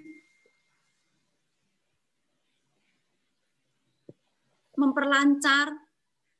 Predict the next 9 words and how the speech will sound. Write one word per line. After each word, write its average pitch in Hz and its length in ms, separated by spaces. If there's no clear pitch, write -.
jalannya 262 480
proses, 269 720
yang 269 160
apa 277 320
yang 277 400
tadinya 277 320
saya 277 240
nggak - 220
tahu, 277 420